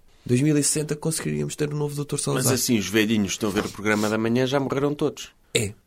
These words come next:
Speaker 2: E
Speaker 1: Tínhamos que convidar o doutor Mário Machado, dez em dez anos, para ele relembrar que está quase a chegar o doutor Salazar.
Speaker 2: Porque, porque a cena é, é fixe para os velhinhos, quando
Speaker 1: Hum.
Speaker 2: a T V I pergunta, "Será que precisamos de novo Salazar?"
Speaker 1: Hum.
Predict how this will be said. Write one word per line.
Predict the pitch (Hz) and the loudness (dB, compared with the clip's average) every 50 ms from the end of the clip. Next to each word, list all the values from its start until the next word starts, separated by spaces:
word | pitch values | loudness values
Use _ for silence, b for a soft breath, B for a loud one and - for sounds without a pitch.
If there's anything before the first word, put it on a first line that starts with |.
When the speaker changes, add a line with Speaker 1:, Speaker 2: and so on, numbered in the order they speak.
| _ - | _ -6
Speaker 2:
E | - 120 113 | -4 2 4
Speaker 1:
Tínhamos | 117 135 131 131 127 117 117 | 4 6 6 6 6 4 2
que | - - | 0 2
convidar | 135 131 120 135 135 131 127 117 101 87 78 - | 2 4 4 4 4 4 4 2 2 0 -2 -2
o | - 101 | 0 0
doutor | 104 104 101 - 113 110 | 2 2 2 0 0 0
Mário | 107 113 110 107 117 | -2 -2 -2 -2 0
Machado, | 120 120 120 - - 139 131 127 127 120 | 0 0 2 2 2 0 0 0 -2 -4
dez | 110 113 143 151 139 120 | -2 -2 0 0 0 0
em | 123 120 | -2 -2
dez | 113 120 120 113 120 | 0 0 0 2 2
anos, | 123 123 131 139 156 - - - - - - - - - - - | 2 2 2 0 -6 -8 -12 -16 -20 -20 -20 -20 -20 -20 -4 2
para | - 139 | 2 2
ele | 131 117 | 2 2
relembrar | - 139 147 143 135 131 139 135 | -2 -2 0 0 2 2 0 0
que | - - | 0 -2
está | - 143 139 | -6 -6 -6
quase | - 143 139 135 135 | -6 -4 -4 -2 0
a | |
chegar | 127 - - 127 127 | 0 0 0 0 -2
o | |
doutor | 127 127 - 127 123 | -2 -2 -2 -2 -2
Salazar. | - 127 127 127 127 123 123 113 107 | -2 -2 -2 -2 0 -2 -2 -4 -2
Speaker 2:
Porque, | - 107 - - - - - - - | -4 -6 -6 -6 -10 -14 -14 -14 -10
porque | - 113 - - 110 | -8 -6 -2 0 2
a | 107 | 2
cena | - 156 160 165 165 120 | 4 4 4 4 4 4
é, | 87 82 78 65 - | 2 2 0 -4 -2
é | - 98 - | -2 -2 -2
fixe | - - 120 117 - - | 2 2 2 2 2 0
para | - 107 | 0 0
os | 95 92 | 0 2
velhinhos, | 98 104 104 98 95 95 98 110 123 - - | 0 0 0 0 0 -2 -4 -4 -6 -10 -8
quando | - - 107 - 117 | -2 0 2 2 2
Speaker 1:
Hum. | |
Speaker 2:
a | 101 | 2
T | - 120 107 | 2 0 2
V | 101 110 | 2 2
I | 117 | 2
pergunta, | 110 - 107 98 95 92 87 87 87 | 2 0 -2 -2 -2 -4 -4 -4 -2
"Será | - - 135 139 | 0 0 2 0
que | 135 - | 0 -2
precisamos | - - 120 110 107 107 | -2 0 0 2 2 0
de | 101 110 | 0 0
novo | 110 104 - | 0 2 2
Salazar?" | - - 98 98 98 90 92 87 92 95 - B B | 0 2 2 2 2 2 2 0 0 0 -4 B B
Speaker 1:
Hum. | 113 123 120 | 0 0 0